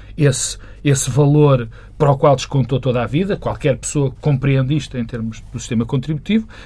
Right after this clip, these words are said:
E a parte do sistema não contributivo, que também é algo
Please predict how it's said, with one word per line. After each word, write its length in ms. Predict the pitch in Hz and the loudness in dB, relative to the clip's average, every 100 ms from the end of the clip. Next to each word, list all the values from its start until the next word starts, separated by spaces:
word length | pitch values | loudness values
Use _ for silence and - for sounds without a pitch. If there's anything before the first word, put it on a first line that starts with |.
| - | 2
E 100 | 214 | 4
a 60 | |
parte 380 | 214 233 175 - | 6 4 4 -2
do 80 | 131 | -10
sistema 340 | - 139 131 | -4 0 2
não 220 | 131 143 139 | 2 2 0
contributivo, 640 | 156 139 165 151 - 214 | -2 -2 -4 -6 -6 -6
que 80 | - | -2
também 300 | 233 226 233 | 2 2 2
é 20 | |
algo 320 | 226 240 220 | 2 2 0